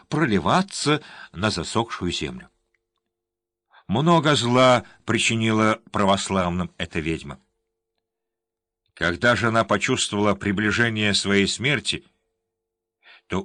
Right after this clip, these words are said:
убоявшись Бога, вздумала было раскаяться и пошла к священнику на исповедь. Но как перечла она свои грехи великие и смертные,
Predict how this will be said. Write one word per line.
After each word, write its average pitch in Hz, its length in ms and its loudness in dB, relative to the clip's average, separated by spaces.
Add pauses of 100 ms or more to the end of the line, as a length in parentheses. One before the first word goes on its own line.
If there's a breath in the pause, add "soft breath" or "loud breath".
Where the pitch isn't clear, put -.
убоявшись 101 800 0
Бога, 98 460 0 (400 loud breath)
вздумала 180 560 2
было 180 320 4 (220 loud breath)
раскаяться 123 1040 0 (400 loud breath)
и 220 100 0
пошла 196 480 4
к 208 100 -4
священнику 185 920 2
на 151 140 2
исповедь. 87 680 -2 (1700)
Но 90 240 0
как 139 360 2
перечла 127 760 2 (840)
она 82 300 0
свои 120 380 2
грехи 113 460 0
великие 127 760 0 (240 soft breath)
и 107 120 0
смертные, 90 800 -2